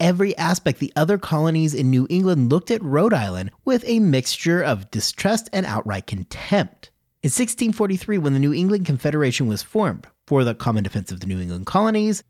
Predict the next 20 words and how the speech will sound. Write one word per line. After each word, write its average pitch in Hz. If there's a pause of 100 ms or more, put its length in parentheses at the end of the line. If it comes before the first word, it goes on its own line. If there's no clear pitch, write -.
(120)
those 131
who 262
joined 123
were 101
Massachusetts, 95 (280)
Plymouth, 117 (200)
Connecticut, 107
and 147
New 196
Haven. 101 (360)
It 170
is 202
not 120
an 202
accident 113
that 160
Rhode 135
Island 87
was 87
snubbed. 143